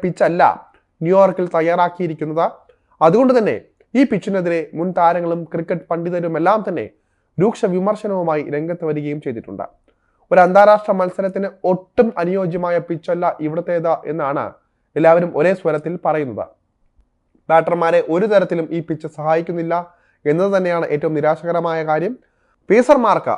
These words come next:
ഈ പിച്ചിൽ നിന്നും, ആ, അപ്രതീക്ഷിതമായ സ്വിങ്ങും ബൗൺസും എല്ലാം ലഭിക്കുന്നുണ്ട്. അതുപോലെ തന്നെ സ്പിന്നർമാർക്ക് ടേണും ഈ ഒരു പിച്ച് നൽകുന്നുണ്ട്. ബൗളർമാരെ സംബന്ധിച്ച ഇത്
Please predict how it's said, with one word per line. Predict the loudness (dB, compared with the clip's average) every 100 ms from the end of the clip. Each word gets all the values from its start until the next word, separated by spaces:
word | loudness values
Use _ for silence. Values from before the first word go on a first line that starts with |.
| -2
ഈ | -2
പിച്ചിൽ | -2 -2 -4
നിന്നും, | -4 -4 -6 -10 _ _
ആ, | 2 4 4
അപ്രതീക്ഷിതമായ | 2 0 2 0 0 -2 0 0
സ്വിങ്ങും | -2 -4 -2 -2 -4 -6 -14 _ _
ബൗൺസും | 4 4 2 -2 -2
എല്ലാം | -2 -4 -4
ലഭിക്കുന്നുണ്ട്. | -6 -4 -6 -10 -10 -14 -18 _ _ _ _ _ _ _
അതുപോലെ | -2 2 2 2
തന്നെ | -2
സ്പിന്നർമാർക്ക് | -4 -4 0 2 4 2 0 -4 -6 _ _ 0
ടേണും | 2 4 2 -2 -10 _ _
ഈ | -4 -2
ഒരു | -2
പിച്ച് | -2 -4 -2 -4 -6 _ -10
നൽകുന്നുണ്ട്. | -4 -4 -2 -4 -6 -10 _ _ 2
ബൗളർമാരെ | 4 6 4 2
സംബന്ധിച്ച | 0 -2 -2 -2 0 0 -2 -6 -4
ഇത് | 0 0